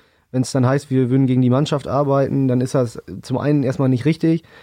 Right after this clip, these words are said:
weil wir mit der Mannschaft in wirklich engem Kontakt stehen und zum anderen, weil wir, äh, eben diesen Protest im großen Kontext sehen und, ähm, ja, äh, wir wollen langfristige Veränderungen und Verbesserungen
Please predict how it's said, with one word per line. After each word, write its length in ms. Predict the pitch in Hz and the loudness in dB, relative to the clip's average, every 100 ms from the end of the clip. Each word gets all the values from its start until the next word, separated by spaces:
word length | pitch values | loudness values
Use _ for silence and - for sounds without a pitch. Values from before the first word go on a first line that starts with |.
| - _ | -20 _
weil 120 | 120 | -2
wir 80 | 123 | 2
mit 220 | 131 131 | 2 2
der 300 | 131 120 - | 2 0 -2
Mannschaft 300 | 139 135 139 | -2 0 0
in 140 | 123 135 | 0 0
wirklich 280 | 139 135 139 | 0 -4 -2
engem 200 | 139 131 | -2 0
Kontakt 400 | 131 123 - - | -2 -2 -4 -4
stehen 380 | - 151 147 | -2 0 0
und 220 | - 127 123 | -2 -4 -4
zum 140 | 123 | -2
anderen, 420 | 135 143 139 131 | 0 2 2 2
weil 200 | 127 131 | 0 0
wir, 300 | 127 131 127 - - - - _ | 2 0 0 -4 -16 -20 -20 _
äh, 320 | - 123 117 | -4 -2 0
eben 140 | 139 139 | 2 4
diesen 200 | 131 127 | 4 0
Protest 440 | 135 117 143 135 | -2 -4 -4 -2
im 160 | 127 127 | 0 0
großen 280 | 127 131 127 | 0 0 0
Kontext 380 | 127 120 113 | 0 -2 -4
sehen 300 | 110 113 113 | -2 0 0
und, 340 | 107 113 110 - | 0 -2 -2 -4
ähm, 360 | 113 117 113 107 _ _ _ _ _ _ _ - | -2 0 0 -4 _ _ _ _ _ _ _ -2
ja, 220 | 113 98 - - | 0 -2 -8 -20
äh, 300 | - 98 113 107 - 131 _ 80 95 _ | -10 -8 -6 -8 -14 -20 _ -20 -20 _
wir 240 | _ 131 123 | _ -8 -2
wollen 220 | 131 131 | 2 4
langfristige 540 | 131 165 175 - 151 | 4 2 -2 -2 -4
Veränderungen 440 | 143 151 151 143 139 | -2 0 2 4 2
und 80 | 135 | 0
Verbesserungen 640 | 131 135 127 120 127 120 | -4 -4 -4 -2 -2 -2